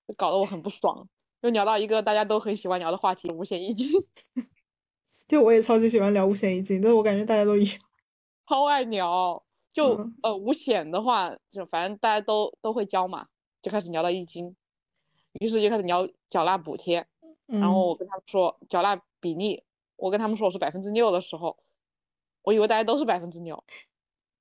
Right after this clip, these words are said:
Speaker 2: 然后应该会有人问你，就是双-，是单边百分之六，双边十二吗？<laughs> 应该会有人这么说吧。
Speaker 1: 对，对，对，一定会有人问。但是不是别-，但是不是别人问的，是，是别人跟我说他的缴纳比例是百分之十二的时候，我问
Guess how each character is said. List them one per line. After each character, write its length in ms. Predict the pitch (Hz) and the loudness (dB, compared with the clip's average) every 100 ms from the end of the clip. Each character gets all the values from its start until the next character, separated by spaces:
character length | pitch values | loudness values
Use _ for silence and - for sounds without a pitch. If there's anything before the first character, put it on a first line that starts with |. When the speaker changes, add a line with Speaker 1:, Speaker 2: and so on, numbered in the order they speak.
| _ | _
Speaker 2:
然 180 | - 226 | 0 2
后 200 | 254 240 | 4 4
应 120 | 240 | 4
该 100 | 262 | 4
会 160 | 269 294 | 4 4
有 140 | 220 | 6
人 120 | 190 190 | 4 4
问 220 | 240 220 | 4 4
你， 160 | 190 | 4
就 100 | 202 220 | 2 2
是 200 | 233 208 | 2 -2
双-， 360 | - 208 214 214 _ _ _ | 0 0 0 -6 _ _ _
是 280 | - - 233 | -10 2 2
单 340 | 208 254 233 247 | 4 2 2 4
边 200 | 233 226 | 4 4
百 140 | 214 | 0
分 180 | 185 185 | 0 -2
之 120 | 190 | 0
六， 120 | 202 202 | 2 0
双 260 | 208 208 | 0 0
边 140 | 208 214 | 2 0
十 180 | - 190 | 0 0
二 60 | |
吗？ 60 | 202 262 - | 0 -2 -12
<laughs> 160 | - - | -8 -2
应 80 | |
该 80 | 240 - | -2 4
会 120 | 214 | 6
有 60 | 196 | 6
人 140 | 180 | 2
这 100 | 196 | 2
么 140 | 196 | 2
说 200 | 196 339 | 2 2
吧。 100 | 180 | 2
Speaker 1:
对， 120 | 320 302 | 2 2
对， 160 | 311 | 2
对， 120 | 294 233 | 2 0
一 140 | 247 | 0
定 120 | 285 | 0
会 160 | 311 294 | 2 2
有 60 | 233 | 0
人 160 | 202 | -2
问。 140 | 226 196 78 _ - 294 _ | -2 -4 -10 _ -10 -10 _
但 180 | - 311 | -2 0
是 160 | 339 269 _ | 0 -4 _
不 80 | - | -10
是 100 | 247 | -8
别-， 160 | 247 - _ | -8 -12 _
但 140 | 262 | -4
是 100 | 262 | -2
不 80 | 202 | -4
是 80 | 247 | -2
别 100 | 196 | -2
人 80 | 190 | -2
问 120 | 202 | -4
的， 100 | 185 | -6
是， 120 | 220 214 - _ | -4 -4 -6 _
是 140 | - 294 | -10 -2
别 140 | 220 | 0
人 140 | 214 247 | 2 2
跟 100 | 269 | 2
我 220 | 226 208 | 2 0
说 280 | 269 233 240 | 2 2 0
他 220 | 262 254 | 0 0
的 160 | 269 | 0
缴 160 | 240 175 | 0 -2
纳 120 | 208 | 0
比 240 | 202 185 175 | -2 -6 -8
例 120 | 190 | -10
是 120 | - | -8
百 120 | 190 | -6
分 80 | 185 | -6
之 80 | 220 | -8
十 120 | 269 | -4
二 180 | 196 220 | 0 0
的 40 | 214 | 0
时 100 | 196 | -4
候， 80 | 180 | -6
我 180 | 190 | 0
问 120 | 269 | 2